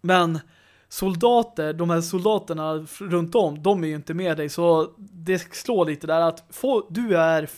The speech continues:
folkets hjälte. Och soldaterna är ju liksom kejsarnas s-, liksom, ja, hjälpreder. Och hela s-, storyn här går ut på att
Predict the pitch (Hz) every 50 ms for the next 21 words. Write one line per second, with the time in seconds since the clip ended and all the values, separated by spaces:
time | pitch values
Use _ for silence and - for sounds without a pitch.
0 | - - - - 226 226 196 165 170 - 160 151 147 - - - - - _ _
1 | _ _ _ - 160 160 151 139 135 - - 156 147 151 160 _ _ _ _ _
2 | _ _ _ _ _ _ _ _ _ _ _ _ _ _ - 202 190 - - 185
3 | 165 175 196 190 180 180 170 160 160 160 165 165 165 165 156 156 156 160 156 151
4 | 151 156 151 143 - 165 151 151 143 143 143 143 143 143 - - 185 165 147 135
5 | - 196 170 139 131 123 - - - - - _ _ _ _ _ _ _ _ 415
6 | 415 453 330 - - - - - 175 156 151 - 151 139 131 123 123 123 - -
7 | _ - - 143 123 120 - _ _ 160 151 160 139 131 - - 143 139 131 143
8 | 143 139 139 - _ _ _ _ _ _ _ _ _ _ _ _ _ - - -
9 | - - 190 185 185 185 190 - _ _ _ - 156 180 185 175 180 208 202 202
10 | - - _ _ - - - - - 214 233 233 202 170 165 160 160 160 156 151
11 | 160 160 156 156 147 - 165 160 160 156 156 -